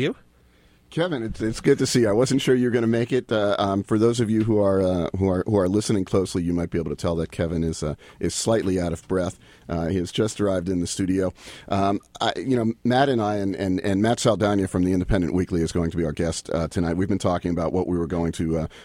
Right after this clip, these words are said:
Speaker 2: uh, discuss, and, uh, you know, we're, we're actually ready to start talking. Uh, you know,
Speaker 1: Why don't
Speaker 2: so
Speaker 1: you go ahead? Don't, don't wait for me here. Let's, let's go ahead and get started.
Speaker 2: <laughs> All right, so, so, so listeners, um, we have been over the past several weeks discussing, uh, the stormwater,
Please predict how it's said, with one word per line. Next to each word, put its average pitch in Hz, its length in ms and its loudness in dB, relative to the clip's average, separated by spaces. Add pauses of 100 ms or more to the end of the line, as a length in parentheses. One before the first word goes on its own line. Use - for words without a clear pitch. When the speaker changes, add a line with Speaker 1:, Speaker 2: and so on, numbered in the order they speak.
Speaker 2:
uh, 78 280 -2
discuss, 92 600 0 (240)
and, 107 360 2
uh, 104 80 0
you 104 120 2
know, 110 80 2
we're, 139 180 4
we're 127 220 0
actually 131 280 -2
ready 101 200 0
to 92 60 -6
start 92 260 -4
talking. 95 360 -2
Uh, 87 140 -2
you 110 140 2
know, 110 100 2
Speaker 1:
Why - 20 2
don't 110 80 0
Speaker 2:
so 110 100 2
Speaker 1:
you 101 60 -2
go - 100 -2
ahead? 226 220 -2
Don't, - 260 -2
don't - 180 2
wait 165 180 0
for 160 200 0
me 214 100 -8 (200)
here. 117 180 -2
Let's, - 300 -8
let's 233 180 -8
go 277 80 -6
ahead 240 140 -4
and 233 80 -12
get 220 160 -6
started. 190 340 -8 (140)
Speaker 2:
<laughs> - 160 -10
All - 60 6
right, 147 100 2
so, 147 180 4 (160)
so, 156 260 6
so 147 200 4
listeners, 139 500 2
um, 113 300 2
we 127 180 2
have 139 220 2
been 101 240 0
over 95 240 0
the 92 80 -4
past 95 260 -4
several 98 260 0
weeks 82 220 -2
discussing, 101 580 0
uh, 90 200 -2
the 90 80 -2
stormwater, 87 800 -2